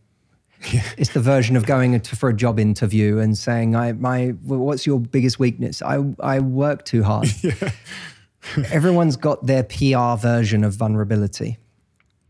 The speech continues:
Speaker 2: It's vulnerability if on some level it just makes me feel like I'm expressing a part of myself that you might not like, or you, you know, I can't control your reaction to this. And I had been in relationships in the past where I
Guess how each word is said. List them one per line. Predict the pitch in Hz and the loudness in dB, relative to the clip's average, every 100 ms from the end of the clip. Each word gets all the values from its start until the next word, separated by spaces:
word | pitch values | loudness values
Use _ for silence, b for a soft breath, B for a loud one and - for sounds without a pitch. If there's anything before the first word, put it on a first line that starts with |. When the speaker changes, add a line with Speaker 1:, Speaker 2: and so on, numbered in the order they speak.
| _ _ _ - | _ _ _ -2
Speaker 2:
It's | 185 | -2
vulnerability | - 233 277 254 202 196 190 180 160 151 | 0 0 2 0 2 0 0 0 2 0
if | - | 0
on | 160 147 | -2 -2
some | - 160 147 135 | 0 0 2 2
level | 156 175 127 123 | 0 0 0 -2
it | - | -4
just | 120 156 180 | -6 -4 -2
makes | 165 - | -2 -2
me | 160 | -4
feel | - 170 156 | -2 -2 0
like | 147 143 131 | -2 -2 -2
I'm | 151 | -2
expressing | 147 - 151 143 147 | -4 -4 -2 0 -2
a | 135 | -2
part | 160 190 | -2 -2
of | 143 | 0
myself | 127 120 - 117 110 | 0 0 0 -2 -2
that | 139 | -2
you | 143 | 2
might | 170 202 214 | 2 2 0
not | 214 - _ | -2 -4 _
like, | 175 185 240 - - | 0 0 0 -2 -2
or | 156 | 0
you, | 151 180 185 - b b b b b | 2 2 0 -6 b b b b b
you | 190 | 2
know, | 180 | 2
I | 160 | 2
can't | 160 214 214 | 0 -2 0
control | 185 - 196 196 | -2 0 2 2
your | 185 | 2
reaction | 185 190 - - 135 | 2 0 -2 -2 0
to | - | 0
this. | 107 101 - B B | -2 -4 -8 B B
And | 135 135 135 - - _ _ _ _ - | 2 2 2 -2 -8 _ _ _ _ -4
I | 147 | 0
had | 175 135 | 2 0
been | 143 151 | 2 2
in | 139 | 2
relationships | 123 117 127 - 123 131 113 120 | 2 2 0 -2 -2 -2 -4 0
in | 113 | 0
the | 113 | 0
past | - 170 127 120 - - | -2 -2 -2 -4 -10 -6
where | 123 123 123 | 0 2 2
I | 127 | 0